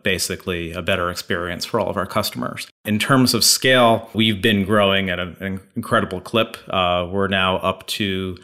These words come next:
about five hundred engineering squads in the company. And I say about a,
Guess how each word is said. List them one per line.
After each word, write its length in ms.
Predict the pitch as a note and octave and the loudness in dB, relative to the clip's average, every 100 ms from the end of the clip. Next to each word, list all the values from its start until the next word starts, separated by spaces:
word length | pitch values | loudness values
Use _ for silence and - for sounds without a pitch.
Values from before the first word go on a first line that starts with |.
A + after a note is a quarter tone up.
| - - _ | -20 -20 _
about 340 | F#2+ F#2+ F2+ | -2 -2 -2
five 380 | - - G2 F#2 | -6 -2 0 0
hundred 480 | - G#2 G2+ - - _ | -2 -4 -4 -8 -20 _
engineering 500 | A2 G2 F#2+ F2+ A#2 | -4 -2 -2 -2 -2
squads 420 | A#2+ C3 A#2+ B2+ | 0 0 0 -2
in 120 | - B2+ | -6 -6
the 80 | |
company. 440 | B2 B2+ B2 C3 C3 | -4 -4 -2 -4 -4
And 220 | F2+ E2+ | -6 -6
I 140 | E2 | -8
say 180 | D#2+ F#2+ | -6 -4
about 260 | F2 E2 | -2 -2
a, 80 | F2+ | -2